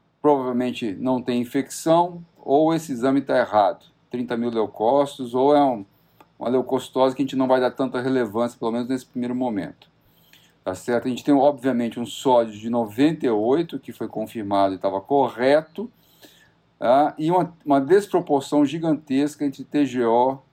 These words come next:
e T G P. T G O de dois mil e quinhentos, T G P de quinhentos. Tá certo? Me vem à cabeça, assim, bate pronto, assim, tá certo? Por conta da minha tese, Fábio. Sabe o que acontece?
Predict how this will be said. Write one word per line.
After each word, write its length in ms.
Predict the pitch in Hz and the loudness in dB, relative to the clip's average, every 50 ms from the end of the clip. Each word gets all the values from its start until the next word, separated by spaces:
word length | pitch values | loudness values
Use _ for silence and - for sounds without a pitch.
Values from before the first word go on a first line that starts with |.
| _ - | _ -14
e 80 | 127 117 | -14 -10
T 200 | - 131 127 120 | -6 -6 -4 -4
G 140 | 127 131 | -4 -4
P. 300 | 123 - - 92 - - - - | -6 -8 -10 -12 -12 -12 -10 -8
T 100 | 120 120 | -6 -4
G 200 | 120 127 127 - _ _ _ - | -4 -4 -6 -8 _ _ _ -6
O 200 | - 110 107 107 | -2 0 2 2
de 160 | 101 98 107 110 | 0 -2 -6 -4
dois 240 | 110 123 120 113 | -2 0 0 0
mil 140 | 113 131 139 | 0 -2 -2
e 40 | 143 | -2
quinhentos, 440 | - - 147 139 139 147 165 160 156 | -2 -2 0 2 2 2 2 0 -4
T 160 | - 165 156 | -4 -2 0
G 120 | 147 151 | 0 -2
P 240 | 147 - - 139 139 | -2 -2 -2 -2 -2
de 100 | 135 135 | -2 -4
quinhentos. 640 | - - 143 139 113 98 85 82 - - - - _ _ _ _ _ _ - _ _ _ _ _ _ | -8 -6 -4 -4 -2 -2 -4 -6 -8 -16 -20 -20 _ _ _ _ _ _ -20 _ _ _ _ _ _
Tá 100 | - 104 | -8 -4
certo? 200 | 104 - 123 117 | -2 -2 0 0
Me 120 | 151 196 | 0 0
vem 200 | 165 - 175 196 | 2 4 4 4
à 100 | 202 180 | 4 4
cabeça, 400 | 143 - 135 117 - 160 151 - | 4 2 2 2 0 -2 -4 -6
assim, 280 | - - - 131 110 - 95 | -6 -6 -4 -4 -4 -6 -4
bate 320 | 98 - 156 185 - - 165 | -2 -2 0 0 -2 -8 -16
pronto, 480 | - - 147 147 160 156 139 - - | -4 0 2 4 4 2 0 -2 -6
assim, 460 | 101 - - 147 151 147 127 107 98 - _ _ _ _ _ _ _ _ _ | -12 -10 -4 -2 0 0 0 -2 -6 -10 _ _ _ _ _ _ _ _ _
tá 160 | - 101 104 | -6 -6 -6
certo? 440 | 101 - - 131 131 127 120 - 117 | -4 -4 0 2 2 2 0 -2 -8
Por 280 | - - 143 139 - - | -10 -6 -6 -6 -6 -4
conta 260 | - 143 147 147 151 | -2 -2 -2 0 0
da 100 | 147 147 | 0 0
minha 260 | 147 151 156 147 151 - _ _ _ _ _ | 2 2 2 2 0 -4 _ _ _ _ _
tese, 380 | - 143 135 139 131 117 104 95 | 2 2 4 4 4 0 -2 -8
Fábio. 360 | 87 - 107 104 104 - - | -6 -4 -2 -2 -2 -4 -4
Sabe 200 | - 131 123 - | -2 -2 -2 -2
o 20 | - | -4
que 40 | - | -8
acontece? 600 | - 107 98 - 135 131 117 104 - - - | -10 -8 -6 -4 -2 -2 -2 -4 -8 -16 -20